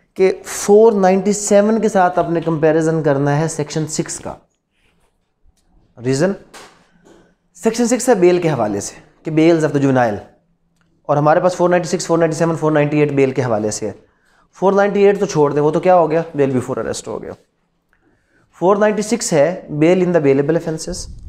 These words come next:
और फ़ोर नाइंटी सेवन सीआरपीसी किसके हवाले से है, bail in non bailable offences। जब हम पढ़ते हैं सेक्शन सिक्स को तो हमें एक चीज़ नज़र आएगी कि जैसे वहाँ पर एक क्लासिफिकेशन है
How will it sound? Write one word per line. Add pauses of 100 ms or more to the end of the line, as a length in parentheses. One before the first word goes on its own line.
(140)
और
फ़ोर
नाइंटी
सेवन
सीआरपीसी
किसके
हवाले
से
है,
bail
in
non
bailable
offences। (1000)
जब
हम
पढ़ते
हैं
सेक्शन
सिक्स
को
तो
हमें
एक
चीज़
नज़र
आएगी
कि
जैसे
वहाँ
पर (800)
एक
क्लासिफिकेशन
है